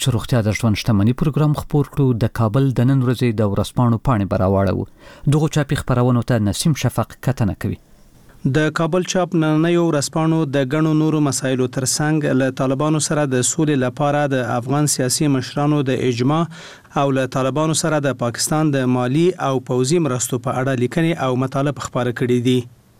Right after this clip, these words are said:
Speaker 2: چراغ ورځپاڼې په خپل لومړي مخ کې په غټو ټکو لیکلي چې په افغانستان کې د وسلوالو مخالفانو د حملو له زیاتوالي سره ولسمشر غني هڅې پیل کړي چې په افغانستان کې د سولې د ټینګښت لپاره سیاسي اجماع رامنځته کړي.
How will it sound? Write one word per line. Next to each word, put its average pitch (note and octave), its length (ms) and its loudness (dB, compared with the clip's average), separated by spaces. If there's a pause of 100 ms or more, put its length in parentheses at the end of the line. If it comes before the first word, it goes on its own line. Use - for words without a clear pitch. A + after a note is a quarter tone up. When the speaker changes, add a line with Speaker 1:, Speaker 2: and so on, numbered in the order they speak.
(600)
Speaker 2:
چراغ F3 300 2
ورځپاڼې E3 500 0
په D#3 80 -2
خپل D#3+ 240 -2
لومړي D3 320 2
مخ D3+ 220 -2
کې D3+ 180 -2
په C3+ 160 0
غټو D3+ 260 -2
ټکو C3+ 280 0
لیکلي D3+ 340 0
چې F3+ 140 0 (500)
په D3 160 2
افغانستان D#3 560 0
کې E3 240 0
د C#3+ 100 2
وسلوالو D3+ 520 0
مخالفانو D3 680 0
د C3 120 0
حملو C3 240 2 (100)
له C#3+ 160 2
زیاتوالي C#3+ 500 0
سره D3+ 240 0
ولسمشر B2+ 560 -2
غني C#3 240 2
هڅې C3 320 -2
پیل A#2 240 -2
کړي E3+ 240 2
چې F#3 100 2 (480)
په D3 220 0
افغانستان C#3+ 580 0
کې D#3 180 0
د C3+ 160 0
سولې E3 300 0
د B2+ 100 -4
ټینګښت C3 380 0
لپاره D#3+ 420 0
سیاسي C#3 400 0 (140)
اجماع C3 280 0 (200)
رامنځته B2 480 -2
کړي. B2+ 180 2